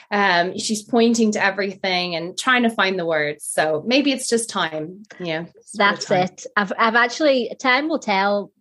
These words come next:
Speaker 2: um, in general with the masks thing, I would say, but I've, I've
Speaker 1: Yeah.
Speaker 2: definitely heard it off a lot of, um, parents, you know, with kids, like, around your daughter's age, the past
Speaker 1: Okay.
Speaker 2: while. So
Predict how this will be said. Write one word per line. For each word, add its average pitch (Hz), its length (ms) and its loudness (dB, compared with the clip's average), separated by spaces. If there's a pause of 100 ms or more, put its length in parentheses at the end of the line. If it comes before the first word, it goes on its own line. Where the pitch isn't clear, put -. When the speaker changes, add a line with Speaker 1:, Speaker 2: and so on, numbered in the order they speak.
Speaker 2:
um, 190 460 0
in 180 180 0
general 208 440 2
with 214 160 0
the 202 80 2
masks 196 460 -2
thing, 240 240 -2
I 233 60 2
would 233 180 2
say, 240 180 2
but 214 160 -2
I've, 208 120 -4 (340)
I've 233 140 -2
Speaker 1:
Yeah. 339 120 4
Speaker 2:
definitely 311 280 0
heard 233 260 4
it - 80 2
off 226 160 -2
a 233 40 -2
lot 208 280 0
of, 214 180 -6 (100)
um, 185 540 -2 (160)
parents, 214 560 0 (320)
you 254 140 -2
know, 180 320 2 (260)
with 208 220 -2 (180)
kids, 226 320 2
like, 202 240 0
around 190 460 -2 (320)
your 214 200 -2
daughter's 208 420 0
age, 262 480 2
the 220 240 -10
past 220 280 2
Speaker 1:
Okay. 202 80 0
Speaker 2:
while. 233 260 2
So 220 340 0